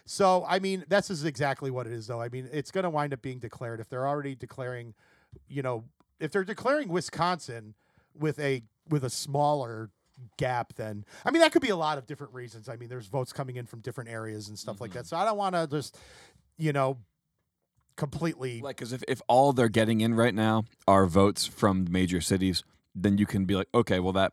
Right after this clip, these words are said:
Speaker 2: the gap's gonna get bigger."
Speaker 1: It is.
Speaker 2: Yeah.
Speaker 1: It is. So I think that that's probably what they're looking at right now. So right now, I mean, all he needs is twenty-two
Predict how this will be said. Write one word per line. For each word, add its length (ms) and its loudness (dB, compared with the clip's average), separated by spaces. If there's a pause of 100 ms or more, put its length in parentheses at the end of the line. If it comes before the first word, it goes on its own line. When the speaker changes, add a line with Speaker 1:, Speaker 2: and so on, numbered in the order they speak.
Speaker 2:
the 140 4
gap's 260 0
gonna 180 0
get 180 -6 (500)
bigger." 260 0 (100)
Speaker 1:
It 120 -2
is. 260 -12 (140)
Speaker 2:
Yeah. 80 -10 (160)
Speaker 1:
It 100 -2
is. 140 -12
So 320 2
I 120 2
think 200 -6
that 120 -10
that's 200 -6
probably 440 -6
what 160 -8
they're 140 -16
looking 300 -16
at 200 -14
right 220 -10
now. 220 -8 (340)
So 300 0
right 280 2
now, 340 2
I 120 -2
mean, 200 -6 (120)
all 760 2
he 260 -10
needs 240 -8
is 160 -10
twenty-two 920 -8